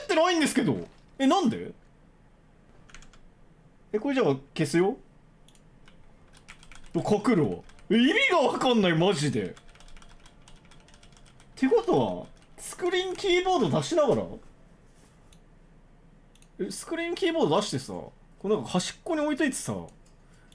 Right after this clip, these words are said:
うこれで、あ、待って。え、かくるんだけど、なんで？え、かくる！え、なんでだ？なんで？かくるんだけど。かくらないわ。かくらないです、これ。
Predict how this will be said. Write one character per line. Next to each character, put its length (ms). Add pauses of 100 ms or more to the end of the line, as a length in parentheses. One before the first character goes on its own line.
(480)
う 100
こ 160
れ 100
で、 400 (1400)
あ、 160
待 220
っ 40
て。 60 (800)
え、 60
か 180
く 120
る 100
ん 20
だ 80
け 80
ど、 80
な 100
ん 40
で？ 160 (560)
え、 80
か 200
く 160
る！ 260 (400)
え、 100
な 140
ん 60
で 60
だ？ 120
な 160
ん 80
で？ 160 (340)
か 140
く 120
る 80
ん 40
だ 60
け 60
ど。 160 (3000)
か 180
く 100
ら 180
な 60
い 80
わ。 60 (760)
か 160
く 100
ら 120
な 100
い 60
で 80
す、 120
こ 80
れ。 200